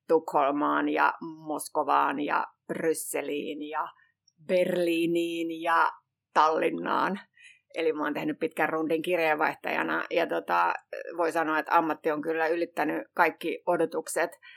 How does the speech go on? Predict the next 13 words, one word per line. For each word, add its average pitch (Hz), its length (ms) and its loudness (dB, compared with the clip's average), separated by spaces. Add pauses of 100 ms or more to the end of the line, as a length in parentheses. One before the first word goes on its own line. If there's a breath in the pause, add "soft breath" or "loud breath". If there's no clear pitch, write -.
(340 loud breath)
Et, 156 120 -4 (100)
tota, - 360 -2 (260)
tää 170 140 6
on 170 120 2
myös 160 200 -2
tosi 160 260 -10
kuluttava 165 640 -2
ammatti, 160 520 2
että 156 180 -4
se 160 80 -4
on 147 220 -4
siis 143 300 -10
tän, 143 320 -4